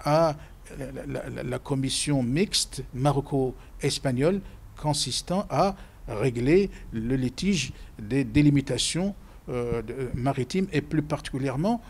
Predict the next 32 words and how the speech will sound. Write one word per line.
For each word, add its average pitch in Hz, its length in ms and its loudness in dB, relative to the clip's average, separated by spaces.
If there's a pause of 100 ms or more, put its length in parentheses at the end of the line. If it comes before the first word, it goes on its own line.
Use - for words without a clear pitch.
(180)
euh, 135 160 -2
au 143 100 4
sud 165 460 -2
du, 139 200 -4
du 143 180 -2
royaume, 120 440 2 (220)
en 117 120 -4
face 190 400 -4
des 131 280 0
îles 185 160 0
Canaries. 117 440 -2 (340)
Donc, 113 160 -8 (140)
euh, 101 260 -8 (300)
euh, 104 260 -8 (480)
la, 113 360 -12
la, 117 420 -12 (260)
la 139 100 4
main 151 200 8
tendue, 151 540 4 (400)
et 127 120 -4
c'est - 380 -4
une, 135 260 2
c'est - 240 -6
une 131 100 0
constante 190 760 0
de 131 280 4
la 127 100 2
diplomatie, 127 840 -2
euh, 104 60 -6 (260)
marocaine. 110 800 -2 (400)
Et, 131 400 2
euh, 120 140 2